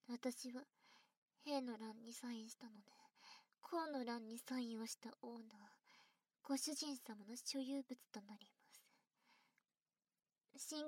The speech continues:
規のお客様には、複写の乙の欄にサインをいただき、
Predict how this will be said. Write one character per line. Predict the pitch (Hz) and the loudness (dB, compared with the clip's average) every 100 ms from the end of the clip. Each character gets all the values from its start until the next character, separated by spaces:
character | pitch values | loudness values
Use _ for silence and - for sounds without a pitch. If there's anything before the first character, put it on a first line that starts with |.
| 285 | 0
規 | 240 | -2
の | 214 | -2
お | 220 | -4
客 | 254 247 | -4 -4
様 | - 277 247 | -8 -6 -6
に | 220 214 | -8 -14
は、 | 208 - _ - - - _ _ | -18 -20 _ -20 -20 -20 _ _
複 | - 285 - | -4 -2 0
写 | - 294 | 2 2
の | 285 - | 2 0
乙 | 302 294 294 | 0 0 0
の | 254 | 2
欄 | 226 233 226 | 2 0 -2
に | 233 | -6
サ | - 254 | -2 -2
イ | 240 | -2
ン | 214 | -4
を | |
い | 220 | -10
た | - | -14
だ | 247 247 | -16 -16
き、 | - | -18